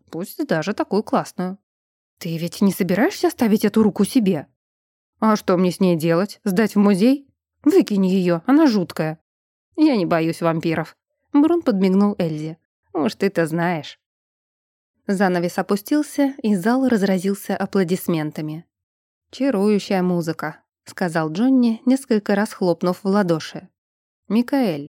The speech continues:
я заметил, что весь первый акт ты смотрел не на сцену. Это ведь была та самая девушка в ложе напротив. Та, которую ты инициировал без ее согласия". "Верно", подтвердил Микаэль.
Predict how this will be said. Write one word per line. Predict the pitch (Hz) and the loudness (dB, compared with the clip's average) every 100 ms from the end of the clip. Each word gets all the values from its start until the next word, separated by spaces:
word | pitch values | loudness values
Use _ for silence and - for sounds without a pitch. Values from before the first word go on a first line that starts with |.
| - | -10
я | 175 180 | -4 0
заметил, | 190 202 214 220 | 0 0 0 -2
что | - 214 | -2 -2
весь | 185 202 | 0 0
первый | - 196 170 180 - | 0 -2 0 -2 -2
акт | 226 - - | -4 -6 -8
ты | - 247 | -4 -2
смотрел | 247 240 240 226 | 0 0 0 2
не | 220 | 2
на | 226 240 | 2 0
сцену. | - - 143 131 - _ _ _ _ - | -4 -10 -8 -10 -14 _ _ _ _ -10
Это | 220 226 | -8 -2
ведь | 226 196 | -2 0
была | 214 220 | 0 0
та | 208 196 | 0 -2
самая | 185 214 196 196 | -2 -2 0 0
девушка | 214 247 151 147 - 147 - | 0 -2 -2 -8 -12 -12 -6
в | 196 | -2
ложе | 180 160 | -2 -2
напротив. | 180 196 170 143 - - _ _ _ _ _ | -4 -2 -4 -6 -16 -20 _ _ _ _ _
Та, | 190 226 | -4 -4
которую | 262 208 - 226 214 | -4 -4 -2 0 0
ты | 208 214 - | 0 -2 2
инициировал | 202 180 - 190 226 202 175 | 0 0 -2 -2 -2 0 -2
без | 175 180 | 0 -2
ее | 180 175 175 | -4 -4 -4
согласия". | 160 214 214 175 143 - 131 165 _ _ _ _ _ _ - | -2 -4 -2 -4 -4 -10 -12 -12 _ _ _ _ _ _ -8
"Верно", | 196 220 262 247 165 165 180 202 _ _ _ _ 202 | -4 -2 0 0 0 -2 -2 -6 _ _ _ _ -10
подтвердил | - 175 170 170 170 | -4 -4 -2 -2 -2
Микаэль. | 170 175 170 165 | -2 -4 -4 -4